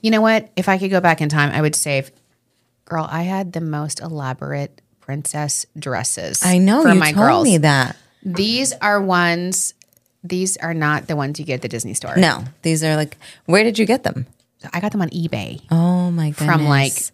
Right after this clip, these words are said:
Speaker 1: I think, I don't even know where.
Speaker 2: Right.
Speaker 1: I paid top dollar.
Speaker 2: Yeah.
Speaker 1: I was insane back then. You know,
Speaker 2: Yeah.
Speaker 1: when you, when, especially with Kenzie, your first one.
Speaker 2: Yeah.
Speaker 1: She was wearing, like, Juicy Couture tracksuits. It was insane.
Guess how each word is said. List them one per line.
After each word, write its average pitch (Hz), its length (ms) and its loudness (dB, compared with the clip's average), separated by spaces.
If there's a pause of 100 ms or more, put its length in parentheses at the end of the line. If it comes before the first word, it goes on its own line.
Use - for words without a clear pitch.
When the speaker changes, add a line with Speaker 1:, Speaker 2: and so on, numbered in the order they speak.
(120)
Speaker 1:
I 156 100 0
think, 214 320 -6
I 170 60 -4
don't 180 80 0
even 147 120 0
know 123 100 -2
where. 123 360 -6
Speaker 2:
Right. 147 320 0 (320)
Speaker 1:
I - 60 -4
paid 170 320 -4 (100)
top 180 400 -2 (440)
dollar. 123 320 -2 (100)
Speaker 2:
Yeah. 143 300 -2 (140)
Speaker 1:
I 277 100 2
was 440 120 2
insane 160 680 -4
back 131 320 -2
then. 85 180 -6 (100)
You 233 140 -2
know, 233 240 2
Speaker 2:
Yeah. 190 220 4
Speaker 1:
when 147 80 6
you, 151 140 4
when, 294 200 0
especially 381 400 0
with 202 140 -2
Kenzie, 175 340 -4
your 160 140 -2
first 151 360 -2
one. 240 280 0
Speaker 2:
Yeah. 151 240 4 (400)
Speaker 1:
She - 140 -2
was 262 100 2
wearing, 220 200 2
like, 160 180 -2
Juicy 170 300 -4
Couture 165 680 0
tracksuits. 160 800 0
It 202 80 0
was 202 100 0
insane. 175 360 -6